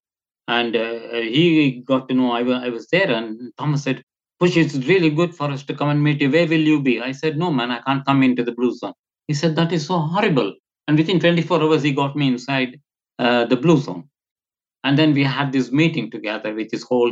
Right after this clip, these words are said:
team and so on. And, and indeed, the story I was telling them is about how I witnessed people fighting for water actually leaving, leading to bloodshed in India. And the, the board of Unilever actually used that in his speech.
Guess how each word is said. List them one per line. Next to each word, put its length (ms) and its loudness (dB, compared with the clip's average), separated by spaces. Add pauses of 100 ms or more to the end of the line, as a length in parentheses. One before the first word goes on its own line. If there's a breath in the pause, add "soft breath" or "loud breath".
(120)
team 200 4
and 200 -6
so 100 -10
on. 320 -8
And, 340 -10 (120)
and 440 0
indeed, 440 4
the 80 -2
story 340 0
I 60 0
was 140 -2
telling 320 2
them 200 -6
is 100 -14
about 420 -6 (520)
how 280 4
I 120 6
witnessed 480 0
people 340 -2
fighting 380 0
for 180 -8
water 400 -2
actually 460 -2
leaving, 560 0 (340)
leading 340 4
to 80 2
bloodshed 600 -2
in 220 -6
India. 400 0 (560)
And 360 4
the, 720 0
the 60 -2
board 420 2
of 160 -2
Unilever 500 0
actually 360 -4
used 380 2
that 180 -4
in 120 0
his 220 2
speech. 420 -2